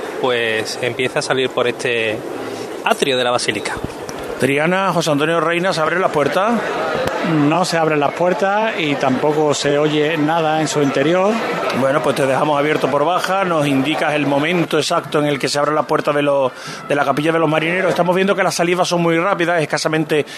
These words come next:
Speaker 2: tres, cuatro, cinco minutos como mucho para que los pasos se pongan en la calle, así que nos quedamos en la Macarena.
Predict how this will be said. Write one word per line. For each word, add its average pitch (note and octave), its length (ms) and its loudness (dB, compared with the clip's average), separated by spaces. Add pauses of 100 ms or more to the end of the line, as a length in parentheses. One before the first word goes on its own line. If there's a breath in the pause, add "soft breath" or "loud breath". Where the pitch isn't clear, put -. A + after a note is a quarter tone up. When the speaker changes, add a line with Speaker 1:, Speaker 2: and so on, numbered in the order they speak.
(180 loud breath)
Speaker 2:
tres, D3+ 240 0
cuatro, D#3+ 320 2
cinco D#3 380 4
minutos D3+ 340 4
como C3+ 220 2
mucho D#3+ 260 2
para A#2+ 160 2
que A#2 60 2
los A2+ 100 2
pasos C3+ 320 0
se C3 60 -2
pongan C3 420 2 (340 loud breath)
en C#3 180 0
la C3+ 120 0
calle, D#3 260 0
así B2+ 280 -2
que B2+ 100 2
nos B2+ 100 2
quedamos A#2 300 2
en A2 80 2
la G2+ 60 2
Macarena. F#2+ 440 -4